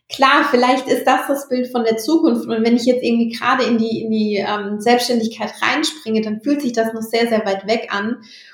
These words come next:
Und gleichzeitig auch da die Frage, auf welche Art und Weise kann ich jetzt im Hier und Jetzt schon gewisse Anteile davon leben und mich in diese Identität,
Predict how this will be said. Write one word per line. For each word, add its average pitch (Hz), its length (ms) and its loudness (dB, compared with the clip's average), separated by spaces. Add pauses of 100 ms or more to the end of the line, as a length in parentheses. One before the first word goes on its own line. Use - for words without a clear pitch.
(120)
Und 233 180 2
gleichzeitig 240 640 0
auch 214 140 -6
da 233 240 -2
die 233 140 2
Frage, 226 760 -2 (960)
auf 220 200 2 (140)
welche 320 480 4
Art 254 260 4
und 240 180 2
Weise 214 680 0
kann 233 220 0
ich 240 180 0
jetzt 226 760 0 (300)
im 240 160 6
Hier 262 340 4
und 254 240 0
Jetzt 226 340 -4
schon 233 140 2
gewisse 220 500 2
Anteile 247 800 -4
davon 220 440 -2
leben 196 440 -4
und 196 220 -8
mich 226 260 -2
in 254 180 4
diese 247 240 0
Identität, 233 1000 0